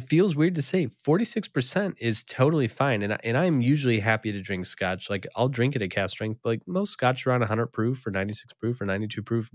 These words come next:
does the job just fine for me, as long as it's thoughtfully made and as long as it has a viscosity and that character on the palate. And this has all of that. And I, I'm, like, kind of saying it back to myself, like, a little bit incredulously, but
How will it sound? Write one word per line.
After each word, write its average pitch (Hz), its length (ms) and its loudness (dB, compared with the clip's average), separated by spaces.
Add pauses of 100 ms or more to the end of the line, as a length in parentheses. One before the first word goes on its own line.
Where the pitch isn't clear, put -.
(120)
does 117 320 -2
the 110 100 -2
job 113 300 0
just 110 160 -4
fine 113 220 0
for 107 120 -4
me, 104 220 -2 (640)
as 113 120 -2
long 143 240 4
as 135 100 2
it's 98 180 -6
thoughtfully 117 500 -4
made 107 380 0
and 95 160 -4
as 101 140 -4
long 131 200 2
as 127 60 0
it 117 80 2
has 107 180 -2
a 101 40 -2
viscosity 98 920 -4 (500)
and 98 160 -2
that 87 140 -4
character 110 400 -2
on 95 80 0
the 90 80 -2
palate. 127 360 -2
And 98 140 -4
this 156 160 -4
has 170 300 -2 (120)
all 143 220 2
of 92 140 -2
that. 82 260 -6
And 104 120 -4
I, 110 360 2 (560)
I'm, 117 160 4
like, 117 200 2 (140)
kind 143 200 2
of 131 120 0
saying 120 300 2
it 104 120 -2
back 95 240 -2
to - 60 -6
myself, 117 440 0
like, 92 140 -2
a 92 60 -2
little 107 200 0
bit 98 120 -4
incredulously, 98 720 -6
but 92 260 -4